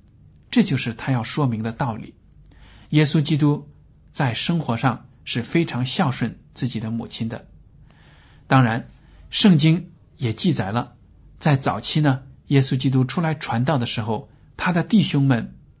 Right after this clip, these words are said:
并不了解他的使命，不相信他。耶稣基督为此肯定也会感到难过。所以呢，在这种情况下，耶稣基督就说，凡顺服天父旨意的人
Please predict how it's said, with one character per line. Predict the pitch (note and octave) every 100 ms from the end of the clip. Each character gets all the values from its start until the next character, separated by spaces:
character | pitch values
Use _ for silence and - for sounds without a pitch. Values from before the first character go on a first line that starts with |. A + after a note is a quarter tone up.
| - -
并 | C4+ G3
不 | F3
了 | A#2+ A2
解 | C3 A2+
他 | -
的 | A#2+ A#2
使 | - G#2+
命， | F#2+ B2 A#2 - - - - -
不 | -
相 | C3 E3 D3
信 | C#3 A2
他。 | - G2+ - - - - - - - - - - - - -
耶 | C3
稣 | B2+ C#3
基 | B2+ B2
督 | C3 B2+ - -
为 | F#3 D3+
此 | - - G#2+ - - - - -
肯 | A#2
定 | A#2
也 | C3+
会 | A2 B2+
感 | B2+ G2+
到 | A2
难 | A2 G2 G2
过。 | - A#2+ - - - - - - - - -
所 | -
以 | C3+
呢， | B2+ A#2
在 | C#3
这 | C3 D#3+
种 | A#2
情 | - A#2+
况 | C3+ B2
下， | B2 - - - - - -
耶 | - A#2+
稣 | -
基 | A#2 A#2+
督 | B2
就 | C3 A#2
说， | - A#2 - - _ _
凡 | - A2 A#2+
顺 | - C3
服 | - B2
天 | - D#3
父 | D#3
旨 | C3+ - A#2
意 | C#3
的 | F#3+ C3
人 | A2 A2+